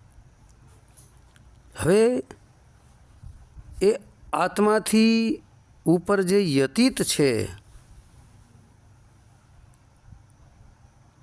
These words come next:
ત્યાં પહોંચવાની વાત કરે છે મિત્રો. આત્મ સ્વરૂપને પ્રાપ્ત કરીને પરમાત્મ સ્વરૂપને પ્રાપ્ત કરવા વિશેની વાત ભવાનીદાસજી કરી રહ્યા છે.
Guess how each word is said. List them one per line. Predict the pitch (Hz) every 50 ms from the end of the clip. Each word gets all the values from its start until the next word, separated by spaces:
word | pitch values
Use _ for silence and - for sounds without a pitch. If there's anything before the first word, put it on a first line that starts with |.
| _ _ - - _ _ -
ત્યાં | - - 147 170 160
પહોંચવાની | - 110 98 107 101 - 139 147 156 160 151
વાત | 113 - - - -
કરે | - - -
છે | - - - 90
મિત્રો. | 85 85 - - - - - - - - - - _ _ - _ _ - - _ _ _ _ _ _ _ _ - - - - - - - - - - _ _ - - - - -
આત્મ | 117 117 - 135 135
સ્વરૂપને | 120 - 120 113 110 107 123 110 104
પ્રાપ્ત | 98 101 - 107 120 135 - - -
કરીને | 110 104 104 101 98
પરમાત્મ | 101 - 95 101 113 139 156 - - 117 107
સ્વરૂપને | - - 104 101 98 - - 110
પ્રાપ્ત | 107 - 107 120 147 151 - -
કરવા | - - 113 101 98
વિશેની | 98 98 - - 180 - - -
વાત | 107 104 104 101 101
ભવાનીદાસજી | 101 95 92 117 139 165 147 117 101 101 - - -
કરી | 101 - - - 123
રહ્યા | - - - - 101
છે. | 104 - -